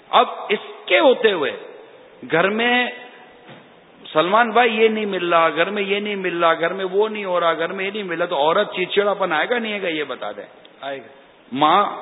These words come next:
Speaker 1: غصے میں آئے گی، نہیں آئے گی؟ یہ بتا دیں۔
Speaker 2: بالکل آئے گی۔
Speaker 1: بہن کے جذبات مجروح ہوں گے، نہیں بتائیں گے؟ یہ بتا دیں۔ اب
Speaker 2: بالکل۔
Speaker 1: اس کے علاوہ آپ بولو کہ گھر مثالی گھرانہ بن جائے، تو مثالی گھرانہ بنانے کے لیے پہلے مرد کو اپنا مثالی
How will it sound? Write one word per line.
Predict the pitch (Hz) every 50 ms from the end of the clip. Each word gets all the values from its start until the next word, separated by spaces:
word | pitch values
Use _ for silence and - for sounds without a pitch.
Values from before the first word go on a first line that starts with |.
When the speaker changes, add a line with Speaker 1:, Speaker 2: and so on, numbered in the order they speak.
| - -
Speaker 1:
غصے | 160 156 - - 208 214
میں | 208 196
آئے | 190 202 226
گی، | 240 254 247
نہیں | 233 226 202
آئے | 175 156 143 135
گی؟ | 127 127 127 135
یہ | 127
بتا | 117 117 110 110 107 107
دیں۔ | 101 98 95 -
Speaker 2:
بالکل | - 165 151 147 165 151 131
آئے | 117 107
گی۔ | - - - - - 120 139
Speaker 1:
بہن | 147 170 196 214
کے | 208 214
جذبات | 170 175 165 151 175 175 196 214 214
مجروح | 196 185 180 175 214 214 208 190 190
ہوں | 202 220
گے، | 240 247
نہیں | 240 240 220
بتائیں | 185 185 175 165 160 151 147
گے؟ | 143 143
یہ | 139 131
بتا | 120 117 117 113 110 110
دیں۔ | 101 101
اب | 95 - - - - -
Speaker 2:
بالکل۔ | 151 151 180 196 190
Speaker 1:
اس | - -
کے | 226 208
علاوہ | 196 196 208 220 220
آپ | 220 208
بولو | 208 214 220 220
کہ | 208 202 165
گھر | 175 190 196
مثالی | 180 180 175 - - 170 185 208 220 185
گھرانہ | 165 156 165 175 196 214 202 185
بن | 180 196 220 208
جائے، | 190 190 180 175 - - - - - - - -
تو | 151
مثالی | 139 147 147 - - 165 175 208 240 208 151
گھرانہ | 123 117 123 139 175 233 277
بنانے | 294 277 247 226 220 220 214 214 208
کے | - 233
لیے | 240 262 262
پہلے | 254 - 220 214 202
مرد | 175 147 139 147 190 277 - 262 254 -
کو | 240
اپنا | 247 233 - 214 220 196
مثالی | 175 165 165 - - 160 175 214 254